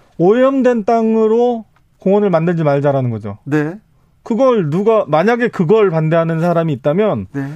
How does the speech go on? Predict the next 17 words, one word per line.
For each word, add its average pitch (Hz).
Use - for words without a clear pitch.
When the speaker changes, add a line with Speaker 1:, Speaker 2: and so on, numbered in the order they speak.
Speaker 1:
대한민국 190
국민은 151
아닐 127
겁니다. 107
Speaker 2:
아, 123
그렇습니까? 123
Speaker 1:
예. 120
Speaker 2:
네. 113
알겠습니다. 127
Speaker 1:
고맙습니다. 127
Speaker 2:
네. 139
용산으로 202
가는 160
거, 139
어, 156
대통령 185
집무실이 175